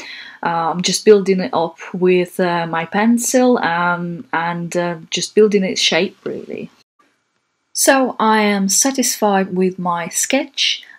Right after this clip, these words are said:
and, uh, let's paint. This is just to show you how I prefer to work. I like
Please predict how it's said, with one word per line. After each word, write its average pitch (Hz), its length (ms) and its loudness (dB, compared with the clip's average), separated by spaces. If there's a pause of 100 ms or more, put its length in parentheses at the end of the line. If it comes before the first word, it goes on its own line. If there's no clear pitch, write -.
and, 190 500 0
uh, 180 380 0
let's 196 300 -4
paint. 320 440 0 (1600)
This 302 180 2
is 294 160 2
just 247 280 2
to 220 80 4
show 220 300 4
you 196 260 4
how 190 480 -2
I 190 180 0
prefer 190 480 -4
to 190 260 -6
work. 196 380 -2
I 185 160 0
like 202 480 0